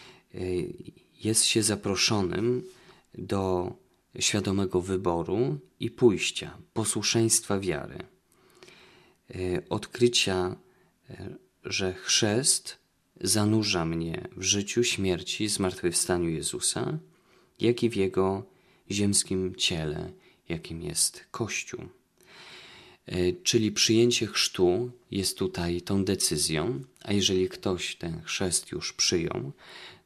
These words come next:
to istotne jest odnowienie tej łaski chrztu poprzez spowiedź i powrót do regularnego, e, praktykowania wiary. I w końcu ostatni, e,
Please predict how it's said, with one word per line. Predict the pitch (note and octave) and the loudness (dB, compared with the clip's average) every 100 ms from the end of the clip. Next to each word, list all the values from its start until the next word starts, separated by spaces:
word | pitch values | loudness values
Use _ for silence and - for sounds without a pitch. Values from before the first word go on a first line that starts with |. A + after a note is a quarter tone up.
| - | -4
to | G2 | 0
istotne | F#2+ G2+ - G#2+ G#2 F#2+ | 0 2 2 0 0 2
jest | F2+ - - - | 2 2 -2 -4
odnowienie | A2+ A2+ A2 A2+ C3+ G2+ D#2+ | 2 4 4 6 6 6 2
tej | - E2+ | -2 -2
łaski | E2+ E2 - E2 | -2 -2 -4 -4
chrztu | D#2+ - - F2+ B2 - - _ _ | -4 -4 -2 -2 -2 -4 -10 _ _
poprzez | - F#2 D#2+ D#2 | -6 -4 -2 0
spowiedź | - - G2 G2 B2 C3 - - _ _ - - - _ | 0 0 -4 0 0 0 -8 -12 _ _ -20 -20 -20 _
i | B2 | -2
powrót | B2 A2 G2+ G#2 G#2 | 2 2 4 2 2
do | G2 F#2+ | 2 2
regularnego, | G#2 A2 G#2 F#2+ E2+ E2 E2 F2 E2+ - - - - | 2 2 4 4 2 0 2 2 2 -4 -20 -20 -10
e, | E2 | -8
praktykowania | F#2 E2+ - - E2 E2 D#2+ D#2+ | -4 -6 -6 -6 -4 -2 -4 -4
wiary. | D#2+ D2+ C2 - - - _ _ _ - _ - - - - - - | -4 -4 -6 -10 -18 -20 _ _ _ -20 _ -20 -20 -20 -20 -6 -2
I | |
w | - | 4
końcu | C#3+ B2+ A#2 - | 4 6 4 2
ostatni, | A2 - B2+ A#2+ - E2+ E2 E2 - _ _ _ _ - F2+ | 4 4 4 2 2 -2 0 -2 -8 _ _ _ _ -20 -14
e, | F2 | -10